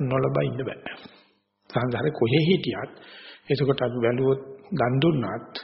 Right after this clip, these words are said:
සිල් රැක්කත්, රූප භාවනා කරලා වෙලා රූප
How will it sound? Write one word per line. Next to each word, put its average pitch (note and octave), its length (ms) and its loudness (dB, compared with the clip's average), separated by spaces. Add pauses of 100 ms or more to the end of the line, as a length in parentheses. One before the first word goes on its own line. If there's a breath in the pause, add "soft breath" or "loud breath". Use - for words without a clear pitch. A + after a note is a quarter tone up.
(480 loud breath)
සිල් C3 260 0
රැක්කත්, B2 500 2 (800 loud breath)
රූප D3+ 260 4
භාවනා D3+ 460 2
කරලා C#3 300 0
වෙලා C#3 180 4
රූප A#2+ 240 2